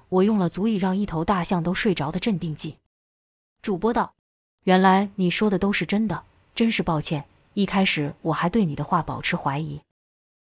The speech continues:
科特道：“没关系，我能理解，这件事确实让人难以相信，但它是真的。”主播大大的吸了一口气后说：“我可不想我的身边有这种怪物，你刚说那个可以让他们现身的东西叫什么？”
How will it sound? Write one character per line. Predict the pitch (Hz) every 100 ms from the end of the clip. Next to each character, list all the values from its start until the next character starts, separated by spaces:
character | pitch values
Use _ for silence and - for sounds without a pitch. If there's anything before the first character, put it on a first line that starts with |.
| _
科 | - 294
特 | 302 277
道 | 175 - _ _ _ _ _
：“没 | 180
关 | 185 214
系， | 214 156 135 _ _
我 | - 170
能 | 165 202
理 | 175
解， | 196 151 - _ _ -
这 | 247
件 | 196 175
事 | 165
确 | - 196
实 | - 160
让 | 180
人 | 151 156
难 | 147 180
以 |
相 | 151 170
信， | 175 175 - _ _
但 | - 160
它 | 165
是 | -
真 | 156 190
的。” | 202 - _ _ _ _ _ _ _ _ -
主 | 254
播 | 240 302
大 | 311 285
大 | 262 247
的 | 196
吸 | - 262
了 | 226
一 |
口 | 220 165
气 | - 220
后 | 214
说 | 170 180 180 _ _ _ _ _
：“我 | 240 330
可 | 233
不 | 226
想 | 185 170 180
我 | 175 170
的 |
身 | 180 220
边 | 220 233
有 | 165
这 | 151 233
种 | 143
怪 | 202 180
物， | 143 - - _ _
你 | 180
刚 | 175 220
说 | 233 233
那 | 208
个 | 160
可 | - 208
以 |
让 | 185 185
他 | 185
们 | 190
现 | - 185
身 | 208
的 | 196
东 | 208 226
西 | 175
叫 | 175
什 | 156 -
么？” | 143